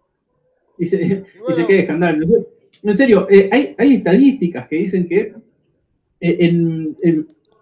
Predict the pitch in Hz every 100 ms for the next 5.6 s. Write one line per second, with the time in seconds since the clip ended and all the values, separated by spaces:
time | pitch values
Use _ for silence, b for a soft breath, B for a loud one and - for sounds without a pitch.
0 | _ 151 156 233 262 208 170 170 247 220
1 | 185 - 151 147 135 135 131 - 147 151
2 | 233 214 180 247 - 180 170 240 220 233
3 | 190 - 202 208 269 269 185 214 240 196
4 | 226 214 233 214 - 101 - 135 131 233
5 | 214 220 262 196 127 -